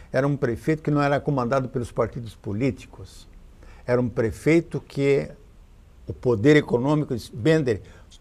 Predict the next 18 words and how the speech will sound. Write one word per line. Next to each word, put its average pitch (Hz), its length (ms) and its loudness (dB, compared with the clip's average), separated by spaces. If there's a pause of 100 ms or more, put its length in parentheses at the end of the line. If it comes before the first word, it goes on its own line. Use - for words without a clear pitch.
toca 180 380 10
a - 20 -4
prefeitura, 147 720 6
faça - 640 4
o - 40 -2
que 139 100 -8
tem 139 180 0
que - 100 -10
fazer, 127 320 0
que 151 100 -6
nós 139 140 -4
te 135 100 -8
apoiamos." 113 440 -4 (400)
E 135 220 2
é - 20 6
assim 175 380 -2
que 180 100 -6
funcionou. 107 560 -4